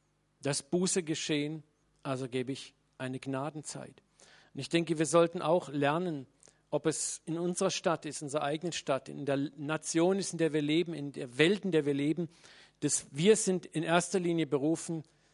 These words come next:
Botschafter der Gnade zu sein. Ein Jahr der Gnade weiterhin auszurufen, zu beten, dass Gott noch Gnadenzeit gibt und nicht das Gericht zu beschleunigen. Gnade ist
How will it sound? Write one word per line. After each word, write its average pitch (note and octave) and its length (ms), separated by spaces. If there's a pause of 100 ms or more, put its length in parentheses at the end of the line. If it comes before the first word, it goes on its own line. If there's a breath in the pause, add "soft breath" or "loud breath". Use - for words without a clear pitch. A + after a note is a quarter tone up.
(460 soft breath)
Botschafter D#3+ 600
der C#3+ 120
Gnade C#3 460
zu - 180
sein. B2+ 360 (540 soft breath)
Ein C#3+ 160
Jahr D3 200
der D3 140
Gnade D#3 580
weiterhin D3 380
auszurufen, C#3+ 800 (280 loud breath)
zu - 160
beten, E3+ 320
dass D#3+ 220
Gott E3 220
noch E3 260
Gnadenzeit D#3 1080
gibt - 380 (1600)
und D3 120
nicht D3+ 200
das D3 120
Gericht D3 380
zu - 80
beschleunigen. C3+ 640 (3000)
Gnade E3+ 500
ist - 400